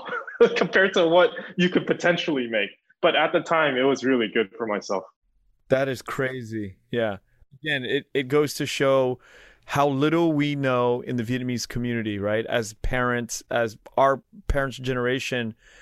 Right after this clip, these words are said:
Speaker 2: saying, "Don't go into art. You're not gonna make money."
Speaker 1: I think actually art is the next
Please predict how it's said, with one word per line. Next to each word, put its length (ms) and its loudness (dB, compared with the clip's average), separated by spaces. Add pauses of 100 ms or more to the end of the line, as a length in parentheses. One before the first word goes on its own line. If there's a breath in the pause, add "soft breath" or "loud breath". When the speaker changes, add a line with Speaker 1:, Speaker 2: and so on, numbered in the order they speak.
(100)
Speaker 2:
saying, 560 0
"Don't 160 0
go 160 2
into 140 0
art. 340 -2 (100)
You're 200 -4
not 80 -4
gonna 200 -4
make 80 -6
money." 400 -6 (560)
Speaker 1:
I 60 2
think 240 0 (140)
actually 460 2
art 460 2
is 240 2
the 100 0
next 260 2